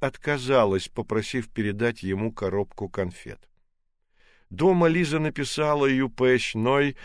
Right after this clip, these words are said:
самое успокоительное письмо и уехала в Нерехту, решив, что поручение выполнено.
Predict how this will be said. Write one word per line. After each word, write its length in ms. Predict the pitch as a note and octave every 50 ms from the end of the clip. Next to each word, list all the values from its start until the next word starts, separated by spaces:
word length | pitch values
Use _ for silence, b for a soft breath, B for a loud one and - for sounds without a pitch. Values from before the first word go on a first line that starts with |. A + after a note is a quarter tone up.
| B B B B B B
самое 480 | - - D3 D3 D3+ C#3 C#3 C#3 C#3
успокоительное 1000 | C3+ A#2 - - - A#2+ - C3 B2+ C3 B2+ A2+ - B2 A#2 A2+ A#2 A#2 A2+ A#2
письмо 480 | A2 - A#2 A2 - - D#3 E3 E3 F3
и 220 | - - F3 D#3
уехала 600 | D3+ D3 D3 C#3 C3+ D#3 D3 - - C3 B2 B2 A#2+
в 100 | A2+ A#2+
Нерехту, 580 | C3+ D#3+ D#3+ D3+ D3 B2+ - - D#3 D3 C3 B B B B B B B
решив, 540 | B A2 A#2 C3+ B2 - - D3 D3 C#3 -
что 240 | - - - C3+ B2
поручение 840 | - - - A2+ A2 A2+ A2 - - - C3 B2+ A#2+ A2+ A#2 A#2 A#2
выполнено. 880 | A#2 A2 A#2+ C3+ B2 A2+ - - A2+ G#2+ G#2+ A2 G#2 G2+ D#2+ - -